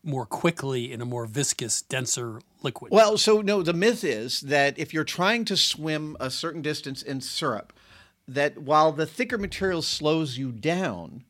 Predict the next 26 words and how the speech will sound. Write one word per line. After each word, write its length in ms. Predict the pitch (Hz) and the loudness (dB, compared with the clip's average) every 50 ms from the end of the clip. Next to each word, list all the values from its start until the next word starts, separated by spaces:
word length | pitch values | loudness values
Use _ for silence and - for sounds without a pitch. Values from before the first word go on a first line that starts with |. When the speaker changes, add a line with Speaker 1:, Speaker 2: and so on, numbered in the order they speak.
| _ _ _ _ _ _ _ _ _ _ _ - 131 | _ _ _ _ _ _ _ _ _ _ _ -2 2
Speaker 2:
uh, 260 | 123 117 113 113 - | 4 4 4 4 2
I 100 | 117 123 | 0 -2
think 200 | 123 - 147 117 | -2 -2 -6 -2
we 80 | 131 139 | 2 4
all 220 | 151 170 165 151 | 4 4 4 4
understand 460 | 143 127 117 104 - - 147 147 135 | 0 -2 -4 -8 -6 -4 -4 -4 -4
the 60 | 123 - | -4 -4
physics 340 | 160 147 117 139 131 - | -4 -6 -6 -6 -8 -10
of 120 | 135 113 107 | -10 -6 -2
that, 260 | 156 165 143 104 85 85 - - - | 0 0 0 0 -4 -10 -16 -18 -16
the 160 | - 123 165 156 | -6 -4 -4 -4
thicker 360 | - - - 240 240 220 214 | -4 -2 -4 -4 -2 0 -2
material 400 | 196 185 185 - 202 202 190 170 | -2 -2 -6 -2 -2 -2 -2 -2
gives 340 | 123 131 165 170 139 120 127 | -2 -2 -2 -2 -2 -4 -8
your 140 | 147 147 | -8 -10
hands 440 | 123 107 160 196 214 226 202 151 139 | -8 -6 -4 -2 -2 -2 -4 -4 -6
more 160 | 160 156 151 | -4 -4 -2
to 80 | 147 131 | -4 -4
push 440 | - - - - - 220 214 - - - - | -10 -12 -12 -2 -2 0 0 0 -6 -2 0
off 320 | 175 202 214 208 - - | 0 0 0 -2 -6 -6
of, 320 | - 98 87 82 202 - - - - - - - - - | -6 -6 -6 -8 -10 -14 -16 -20 -20 -20 -20 -20 -8 -2
and 180 | 143 147 151 135 | -2 -2 0 2
that 180 | 156 156 151 | 0 0 2
that 240 | - 151 143 131 - | 2 2 2 2 0
second 760 | - - - - - - 226 247 240 - 214 180 165 - - - | -4 -2 0 0 2 4 2 2 2 0 -4 -4 -4 -10 -16 -18
fact 480 | - - 135 123 120 120 117 - - | -4 0 2 2 2 2 -2 -8 -16